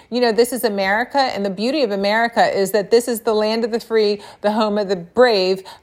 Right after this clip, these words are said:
contrary to popular opinion, right? And if you don't like something, you can get up and move. Okay?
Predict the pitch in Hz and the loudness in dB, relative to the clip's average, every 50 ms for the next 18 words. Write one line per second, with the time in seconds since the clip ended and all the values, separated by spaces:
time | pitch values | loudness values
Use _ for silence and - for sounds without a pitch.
0 | _ - - - 285 254 262 262 262 - - 294 254 262 247 226 202 196 196 - | _ -8 -2 0 2 2 2 0 -2 0 2 4 4 4 4 4 4 2 2 0
1 | 240 - - - - 247 233 240 - - 233 208 196 196 190 180 180 - - - | -2 -4 0 2 4 4 4 2 2 0 0 2 4 4 4 4 2 -2 -8 -6
2 | - - 202 - - 269 269 294 285 233 170 135 143 170 175 - _ - 190 196 | -4 -2 -2 0 2 2 2 2 0 -2 -2 -4 -4 -8 -12 -14 _ 0 2 2
3 | 196 214 240 247 - - - - - - - 190 214 208 226 226 220 240 247 285 | 4 2 0 -2 -6 -12 -20 -20 -12 -6 -4 -4 -2 -2 0 2 4 4 4 2
4 | 294 277 262 269 254 - 269 226 226 220 240 214 208 196 - 214 185 175 208 208 | 0 0 -2 -2 -2 -2 -2 -2 0 0 -2 -2 -2 -4 -4 -6 -2 2 4 4
5 | 214 208 214 226 214 208 202 180 151 - - - - _ _ _ _ _ - - | 4 4 2 0 -2 0 0 0 -2 -2 -6 -10 -18 _ _ _ _ _ -6 -2
6 | 165 185 190 - 226 208 190 202 233 | -2 0 2 4 4 4 4 2 0